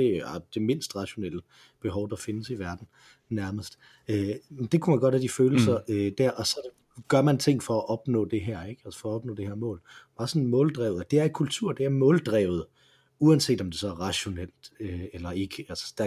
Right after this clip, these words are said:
Speaker 1: der kan være plads til mange forskellige kampe inden for det her, ikke? Altså, kulturkampe inden for det her, som vi jo ser i de her år, ikke? Øh, men, øh, hvorimod naturen, øh, det billige skidt, kun er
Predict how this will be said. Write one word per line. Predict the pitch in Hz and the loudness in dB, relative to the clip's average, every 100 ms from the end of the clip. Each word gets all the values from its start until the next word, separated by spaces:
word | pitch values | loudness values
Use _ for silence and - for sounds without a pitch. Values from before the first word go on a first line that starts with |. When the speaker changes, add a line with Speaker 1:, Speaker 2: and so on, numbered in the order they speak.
| - 123 | -2 -4
Speaker 1:
der | |
kan | 113 | -4
være | 110 - | -4 -4
plads | 117 | -4
til | - 101 | -4 -6
mange | 95 113 | -6 -6
forskellige | 107 - 113 92 78 - - - _ - | -8 -4 -4 -4 -8 -14 -20 -20 _ -4
kampe | 110 120 143 - - _ _ - | -2 2 2 0 -4 _ _ -2
inden | 107 113 117 | 0 2 0
for | - | -4
det | 85 - | -12 -14
her, | 82 82 | -12 -10
ikke? | 98 120 - | -10 -12 -12
Altså, | 92 92 90 _ _ _ | -12 -12 -16 _ _ _
kulturkampe | - 90 - 127 - 85 82 92 | -10 -4 0 0 -2 -8 -6 -8
inden | 87 | -8
for | - | -12
det | - | -14
her, | 82 | -12
som | 82 87 85 - | -10 -10 -12 -10
vi | - | -10
jo | |
ser | - 139 - _ - _ - | 0 0 0 _ -20 _ -8
i | |
de | 90 85 | -6 -4
her | 82 | -6
år, | 80 101 | -8 -8
ikke? | 180 - _ _ - _ - | -8 -10 _ _ -20 _ -2
Øh, | 104 110 - | 0 -2 0
men, | 123 127 131 - _ _ _ _ _ _ _ - - | 2 2 2 -2 _ _ _ _ _ _ _ -16 -6
øh, | 110 98 90 92 101 | -4 -2 -2 -6 -4
hvorimod | 120 180 147 131 143 143 _ _ _ | 4 4 6 4 2 0 _ _ _
naturen, | 113 104 185 147 95 - _ _ _ _ | -6 -2 2 2 2 -8 _ _ _ _
øh, | 104 101 | -2 -2
det | 101 | -2
billige | 110 110 110 | -2 -2 -2
skidt, | - 117 113 - - _ - | -4 -4 -6 -10 -20 _ -2
kun | - 185 196 - | 6 8 6 2
er | 123 147 | 2 2